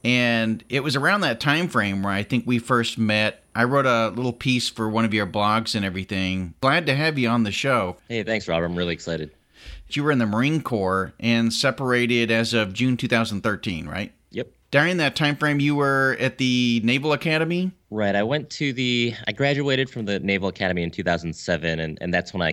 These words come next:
Speaker 2: commissioned as an officer in the Mar-, Marine Corps. So I spent six years active duty.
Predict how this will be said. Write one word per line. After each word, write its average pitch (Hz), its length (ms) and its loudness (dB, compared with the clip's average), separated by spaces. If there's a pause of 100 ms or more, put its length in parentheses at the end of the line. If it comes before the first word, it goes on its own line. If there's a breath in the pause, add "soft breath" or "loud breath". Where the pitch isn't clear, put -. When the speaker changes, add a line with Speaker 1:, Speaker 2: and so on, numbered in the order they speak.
(120)
Speaker 2:
commissioned 82 560 -6
as 76 120 -6
an 78 60 -8
officer 73 460 -8
in 73 80 -4
the 71 60 -6
Mar-, 69 220 -10
Marine 71 280 -6
Corps. - 320 -12 (160)
So 131 100 -4
I 123 40 4
spent 139 260 -2
six - 280 -4
years 78 280 -2
active 76 240 -10
duty. 73 280 -8